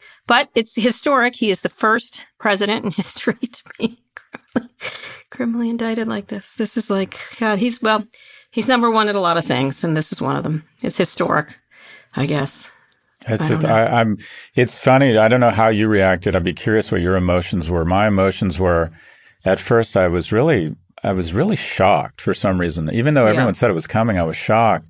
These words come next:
Speaker 1: Yeah.
Speaker 2: And increasingly, I gotta be honest, I'm feeling
Speaker 1: Mm-hmm.
Speaker 2: joyous. <laughs> I mean,
Speaker 1: Mm, that was another, since you're not on Twitter, one of the things was Happy Indictment Day. Like, so, in-, indicative day,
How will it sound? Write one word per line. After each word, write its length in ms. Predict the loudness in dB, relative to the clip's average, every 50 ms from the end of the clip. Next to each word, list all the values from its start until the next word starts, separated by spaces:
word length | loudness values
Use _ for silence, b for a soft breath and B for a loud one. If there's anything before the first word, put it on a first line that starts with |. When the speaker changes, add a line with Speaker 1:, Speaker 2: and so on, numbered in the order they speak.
| B B B
Speaker 1:
Yeah. 220 | -4 -4 -4 -4 -2 0
Speaker 2:
And 120 | 2 2
increasingly, 840 | 2 2 0 0 0 2 2 2 0 0 -2 0 0 0 0 0 -2
I 140 | -2 -2 0
gotta 220 | 2 2 2 2 2
be 120 | 2 2
honest, 360 | 2 2 2 2 0 -2 -6 -12 _ -2
I'm 160 | 0 0 0
feeling 320 | 0 2 2 2 2 2 2
Speaker 1:
Mm-hmm. 100 | 2 2
Speaker 2:
joyous. 600 | 4 4 4 2 2 -2 -4 -8 -10 -12 -14 -16 _ _ _
<laughs> 160 | _ _ _ -4 -4 0 2
I 100 | 2 2
mean, 160 | 4 4 4 4
Speaker 1:
Mm, 300 | 2 2 0 -2 -4 -8 B B B B B
that 160 | -2 0 0
was 140 | 0 0 -2
another, 420 | 0 0 0 0 0 0 -2 -2 _ B B B B B B B
since 220 | B -6 -4 -2 0
you're 60 | 0
not 160 | 2 2 2
on 120 | 0 -2 -4
Twitter, 460 | -4 -2 0 0 0 0 0 -2 -4 -6
one 240 | -6 -2 -2 -2 -2
of 80 | -2
the 100 | -4 -4
things 200 | -2 -2 -2 -2
was 120 | -4 -4 -2
Happy 260 | -2 -2 -2 -2 -2
Indictment 480 | -2 0 -2 -2 -4 -4 -6 -8 -6
Day. 280 | -6 -8 -8 -6 -8 -10 -12 _ _ _ _ -4
Like, 360 | -2 -2 -2 -4 -6 -14 -20 -20 -20 _ -14
so, 260 | -8 -6 -6 -6 -6 -4
in-, 240 | -2 -2 -2 -4 -6 _ _ _ _ -18 -10
indicative 540 | -6 -4 -4 -4 -4 -4 -6 -8 -8 -8 -8
day, 260 | -8 -6 -6 -6 -8